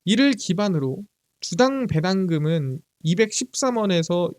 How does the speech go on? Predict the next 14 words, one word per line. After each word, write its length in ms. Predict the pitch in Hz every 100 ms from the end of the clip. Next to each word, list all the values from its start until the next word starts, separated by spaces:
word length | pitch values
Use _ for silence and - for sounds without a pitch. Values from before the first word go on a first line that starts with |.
| -
천오백 640 | - 285 156 147 165 208
원대로 680 | 208 190 175 165 180 196 208 _ _ _ _
확대된다. 720 | - _ 285 226 160 135 156
몇 200 | 143 139
배입니까? 500 | 247 277 269 - 143 135 _ _ _ _ _
더 120 | - _
크게 460 | - 254 208 160 226 _
성장을 440 | - 226 214 190 180
하죠. 280 | 196 147 131 _ _ _ _ _ _ _
그러다 300 | - 247 269
보니까 600 | 226 202 165 - 185 147 139
충분히 600 | - 285 294 285 208 131
이 160 | - 185
배당까지도 1120 | 165 165 247 294 285 277 254 240 262 262 220